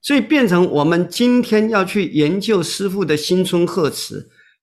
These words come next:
一定要先去认识了解大师写的那个定义。信仰就是力量，你才能够不会有所畏惧。这一句话一定要先明白，明白了以后，你才有办法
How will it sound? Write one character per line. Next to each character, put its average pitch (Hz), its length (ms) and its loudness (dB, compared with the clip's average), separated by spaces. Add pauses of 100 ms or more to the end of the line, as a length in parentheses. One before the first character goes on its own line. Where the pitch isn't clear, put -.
一 202 180 4
定 233 280 0
要 180 160 2
先 190 380 0
去 185 240 -4
认 175 340 2
识 165 280 0
了 131 320 -2
解 123 280 -8 (240)
大 208 220 2
师 175 220 -4
写 135 260 -8
的 120 120 -8
那 165 120 -2
个 190 140 -4
定 185 440 4
义。 160 340 -2 (640)
信 254 520 2
仰 135 200 -4
就 180 160 -4
是 165 200 -4
力 160 200 0
量， 147 300 0 (300)
你 147 240 4
才 151 260 -2
能 156 220 2
够 165 180 0
不 147 240 -4
会 143 260 0
有 139 200 0
所 120 360 -10
畏 160 240 2
惧。 - 380 -8 (180)
这 269 220 2
一 208 60 2
句 208 180 -2
话 175 240 -2
一 143 100 -2
定 165 220 -2
要 147 140 0
先 147 260 0
明 139 400 2
白， 127 400 -6 (220)
明 240 260 4
白 160 160 2
了 147 100 2
以 127 160 -2
后， 127 280 -4
你 120 160 -6
才 151 240 -4
有 147 100 0
办 127 240 -4
法 113 240 -10